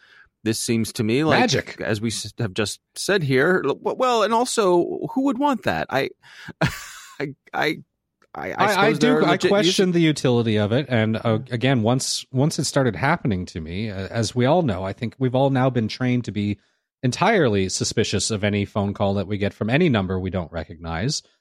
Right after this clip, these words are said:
Speaker 2: And now I've been trained for these as well. When I have voicemail from a number I don't recognize and my phone didn't ring, I just delete it right away now.
Speaker 1: Mm, mm, mm-hmm,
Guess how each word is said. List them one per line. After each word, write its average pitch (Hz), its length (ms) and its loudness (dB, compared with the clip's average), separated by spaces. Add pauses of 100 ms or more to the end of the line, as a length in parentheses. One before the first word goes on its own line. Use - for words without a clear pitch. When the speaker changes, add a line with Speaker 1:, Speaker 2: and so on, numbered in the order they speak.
(120)
Speaker 2:
And 104 460 0
now 113 280 2
I've 120 120 4
been 123 120 2
trained 127 380 2
for 151 120 0
these 165 240 2
as 127 120 2
well. 180 280 4
When 101 140 2
I 101 100 2
have 110 200 2
voicemail 107 640 0
from 110 140 0
a 101 40 2
number 98 280 2
I 101 40 2
don't 110 160 -2
recognize 113 580 -2
and 113 60 -2
my 104 100 0
phone 113 200 -2
didn't 107 220 -2
ring, 156 220 2
I 135 80 2
just 151 220 -2
delete 190 240 2
it 233 120 2
right - 160 -8
away 98 220 -18 (580)
now. 113 60 -2
Speaker 1:
Mm, 110 300 0 (140)
mm, 120 380 -6
mm-hmm, 135 380 -6